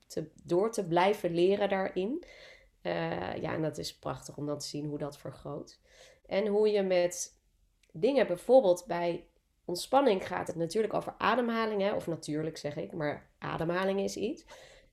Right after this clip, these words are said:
Eh, dat is soms uitvergroot bijvoorbeeld in meditatie, waar mensen dan een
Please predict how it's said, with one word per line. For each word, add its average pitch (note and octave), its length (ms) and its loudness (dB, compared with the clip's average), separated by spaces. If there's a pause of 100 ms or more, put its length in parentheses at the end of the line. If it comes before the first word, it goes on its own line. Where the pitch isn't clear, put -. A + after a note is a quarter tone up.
Eh, F3+ 140 -6
dat D#3+ 160 -6
is E3 120 -4
soms E3 240 -2
uitvergroot E3+ 520 0
bijvoorbeeld D#3 340 -4
in F3 100 -4
meditatie, E3 1120 -4
waar D#3+ 180 -2
mensen D#3+ 320 0
dan D#3+ 160 0
een D#3+ 240 -2